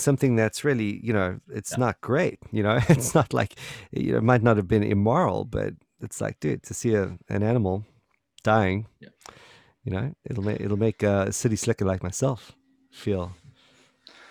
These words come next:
Speaker 1: a little bit
Speaker 2: Yeah, I
Speaker 1: like
Speaker 2: mean, I remember, uh, going to one of these creationist seminars, and there's some wonderful stuff there. I love the creationist guys. I love the way they fixate on God's creation and wanna make it big, and, you know, amen.
Speaker 1: Mm-hmm.
Speaker 2: Um, but, uh, I went to, I went up to him afterwards, and I, you know, I said, "Well, what about,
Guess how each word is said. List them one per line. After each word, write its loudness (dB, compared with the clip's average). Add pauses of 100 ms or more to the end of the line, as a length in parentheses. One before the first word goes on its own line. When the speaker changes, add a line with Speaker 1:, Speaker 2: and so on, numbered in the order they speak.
(120)
Speaker 1:
a -8
little -4
bit -4
Speaker 2:
Yeah, 6
I 6
Speaker 1:
like 6
Speaker 2:
mean, 6
I 6
remember, 4
uh, 4
going 2
to 0
one 0
of -4
these -4
creationist -2
seminars, 0
and -4
there's -2
some 0
wonderful 2
stuff -2
there. 2 (160)
I -4
love 2
the -2
creationist -4
guys. -2
I -6
love -4
the -2
way 0
they -2 (480)
fixate 2
on 2
God's 0
creation 2
and -4
wanna -2
make -2
it -12
big, 2
and, -8
you -8
know, -8 (220)
amen. 0 (400)
Speaker 1:
Mm-hmm. 0 (440)
Speaker 2:
Um, 2
but, 2
uh, 6
I 2
went 4
to, 4
I 4
went 2
up 2
to 0
him 2
afterwards, -2
and -4
I, -6
you -8
know, -2
I -2
said, -6
"Well, -4
what -4
about, -2